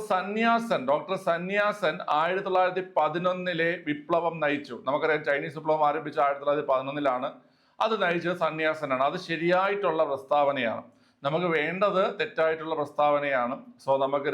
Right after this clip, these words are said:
രണ്ടാമത്തെ ശരിയായിട്ടുള്ളത് മനസ്സിലാകുമ്പോൾ നമുക്ക് ഓപ്ഷൻ എയും എലിമിനേറ്റ് ചെയ്യാം. ആൻസർ ഓപ്ഷൻ ബി ആണ്. ഇവിടെ രണ്ട് സ്റ്റേറ്റ്മെന്റ് വെച്ചിട്ട് നമുക്ക് എന്ത് ചെയ്യാൻ പറ്റി? ഉത്തരം എടുക്കാൻ പറ്റി കേട്ടോ. ഓക്കെ, ക്ലിയർ ആണ്. ഇനി അടുത്ത്, ആയിരത്തി തൊള്ളായിരത്തി ഇരുപത്തേഴിൽ ചൈനയിൽ കമ്മ്യൂണിസ്റ്റ്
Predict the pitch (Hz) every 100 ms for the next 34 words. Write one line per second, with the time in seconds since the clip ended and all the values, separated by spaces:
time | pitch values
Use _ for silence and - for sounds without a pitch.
0 | 127 139 175 185 185 185 170 147 160 165
1 | 156 156 151 135 135 156 151 127 117 131
2 | 139 143 - _ _ 143 147 135 147 147
3 | 143 131 156 190 190 170 156 156 151 139
4 | 135 135 - 127 135 131 131 127 143 123
5 | 131 156 131 110 113 143 151 156 180 196
6 | 202 175 170 170 175 180 160 156 151 156
7 | 147 147 139 147 147 135 131 135 113 -
8 | - - - - 175 156 139 127 123 131
9 | 120 113 120 135 143 110 104 - 139 135
10 | 123 151 127 110 - - _ _ - 190
11 | 208 202 202 147 156 - - _ - 139
12 | 170 208 220 220 208 208 202 175 180 208
13 | 202 190 190 180 196 190 165 165 185 202
14 | 196 202 190 170 180 196 196